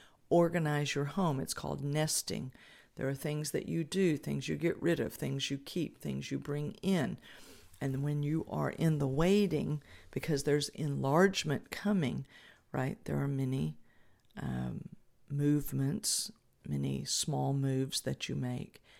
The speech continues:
that get you ready for the delivery of that,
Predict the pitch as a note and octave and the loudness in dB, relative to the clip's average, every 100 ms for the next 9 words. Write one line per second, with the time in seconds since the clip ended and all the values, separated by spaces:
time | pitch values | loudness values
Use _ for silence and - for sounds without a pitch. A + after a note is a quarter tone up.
0 | - _ - D2+ - - - - D#2 D2+ | -20 _ -6 -6 -2 -2 -2 -2 0 2
1 | E3 F#3+ C#3+ C#3+ - D3 C#3 C3 C#3+ D#3 | 0 0 -2 -4 -6 -8 -8 -6 -2 -2
2 | E3 B2+ A2+ C#3 - - - _ _ - | -4 -6 -8 -8 -10 -20 -20 _ _ -8
3 | - C2 A2+ A#2 C#3+ - - | -4 -2 -4 -6 -8 -6 -6